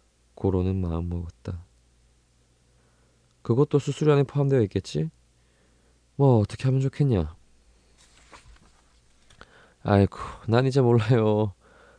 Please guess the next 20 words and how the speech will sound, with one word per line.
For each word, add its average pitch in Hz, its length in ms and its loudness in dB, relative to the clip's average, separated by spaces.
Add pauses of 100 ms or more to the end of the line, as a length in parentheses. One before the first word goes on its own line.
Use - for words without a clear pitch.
제발 131 220 4
나를 127 180 4
끌어들이지 131 400 0
마세요, 107 300 2
아저씨. 87 600 -4 (1800)
어느 101 200 0
틈엔가 101 520 -4
창밖에 101 540 -6
보이던 90 540 -4
항구 90 500 -6
풍경은 92 480 -4
사라지고 87 580 -10 (880)
저녁 98 320 -2
어스름이 87 520 -4
내리는 87 440 -4
길 87 180 -4
건너편으로 80 800 -6 (720)
오렌지색 95 600 -2
등불을 87 460 -4
흩뿌리는 87 640 -8